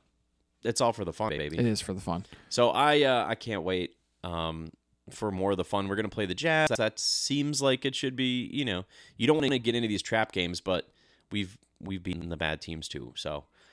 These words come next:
Speaker 1: uh, yeah, man, let's just keep this rolling. Long season.
Speaker 2: Yeah.
Speaker 1: But we're through enough of it to get a decent <laughs> sample size here.
Speaker 2: Yeah, so we have thirteen wins already and four losses. I mean, if
Speaker 1: Isn't that,
Speaker 2: you
Speaker 1: yeah, is that what it is? Okay.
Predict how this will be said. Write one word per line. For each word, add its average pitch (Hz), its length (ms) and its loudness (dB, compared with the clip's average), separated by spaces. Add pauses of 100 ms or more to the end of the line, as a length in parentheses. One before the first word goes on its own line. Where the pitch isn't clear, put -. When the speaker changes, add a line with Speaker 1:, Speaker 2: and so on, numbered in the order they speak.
(240)
Speaker 1:
uh, 73 320 -4 (240)
yeah, 147 200 -8
man, 101 280 -6
let's 117 200 -6
just - 140 -6
keep - 180 -14
this - 220 -6
rolling. 135 460 -2 (880)
Long 185 240 0
season. 165 420 -2 (140)
Speaker 2:
Yeah. 101 220 2 (160)
Speaker 1:
But 127 200 4 (640)
we're 131 160 -2
through 190 260 2
enough 147 280 2
of 123 100 -2
it 107 140 -2
to 120 40 -4
get 110 180 -2
a 123 40 -2
decent 127 320 -2
<laughs> - 80 2
sample 156 260 -2
size - 380 0
here. - 200 -10 (200)
Speaker 2:
Yeah, 110 340 6
so 131 140 6
we 135 100 12
have 127 120 8
thirteen 151 420 6
wins 127 220 4
already 151 460 4 (200)
and 117 380 0
four 120 260 2
losses. 123 560 0 (460)
I 139 60 0
mean, 127 240 4 (320)
if 131 160 2
Speaker 1:
Isn't 139 120 -6
that, 120 80 0
Speaker 2:
you 127 320 10
Speaker 1:
yeah, 123 100 8 (180)
is - 60 -12
that 101 80 -6
what 101 80 -6
it 107 60 -6
is? 113 120 -12
Okay. - 160 -12